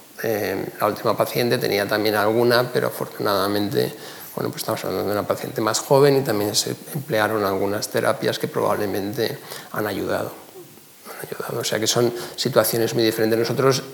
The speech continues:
en el mundo desarrollado, ha habido como, creo que hasta ahora, veinticuatro, veinticinco pacientes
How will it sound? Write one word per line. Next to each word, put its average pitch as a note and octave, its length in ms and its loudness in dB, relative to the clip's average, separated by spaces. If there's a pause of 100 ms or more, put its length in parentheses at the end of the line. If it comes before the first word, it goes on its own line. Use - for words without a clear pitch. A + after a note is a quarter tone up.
(120)
en B2+ 60 2
el A2 80 2
mundo A#2 240 4
desarrollado, A#2+ 600 6
ha - 20 8
habido A#2+ 380 4
como, A2+ 480 0
creo A#2+ 160 0
que A2+ 60 2
hasta - 160 0
ahora, A2 120 6
veinticuatro, A2 600 2
veinticinco A2 500 -2
pacientes A#2+ 600 0